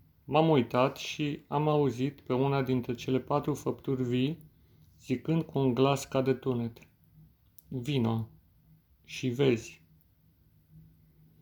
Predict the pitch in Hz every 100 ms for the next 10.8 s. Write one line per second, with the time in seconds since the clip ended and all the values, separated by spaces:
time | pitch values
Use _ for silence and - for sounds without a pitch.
0 | _ _ - _ _ _ - - 156 170
1 | 170 202 - 151 156 156 175 151 - 135
2 | 131 139 131 135 123 139 135 117 113 -
3 | _ _ _ _ _ _ _ _ _ -
4 | 135 120 131 - 135 - 123 131 147 131
5 | 113 123 117 117 131 143 - - _ _
6 | - - - 135 139 135 131 - 127 135
7 | 143 160 170 - _ _ _ - - _
8 | - - 147 - 151 156 139 160 135 123
9 | - 165 165 - _ _ _ _ _ -
10 | 139 143 135 139 135 117 113 -